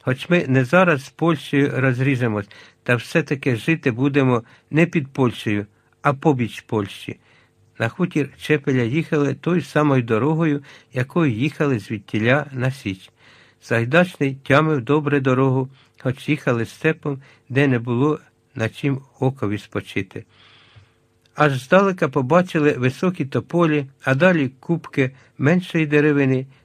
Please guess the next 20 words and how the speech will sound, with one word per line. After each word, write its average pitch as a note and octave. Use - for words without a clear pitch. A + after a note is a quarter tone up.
На A#2+
обрії D3+
поміж A#2
деревами D3+
показалися C3+
дими A2
з -
хат. G#2
«Невже B2+
ж -
там A3
село?» D#3
«Так, F3
все C#3+
село», — D3
відповів A2+
сумно B2
Чепіль. G#2
Сагайдачним C3+
заволоділо C3+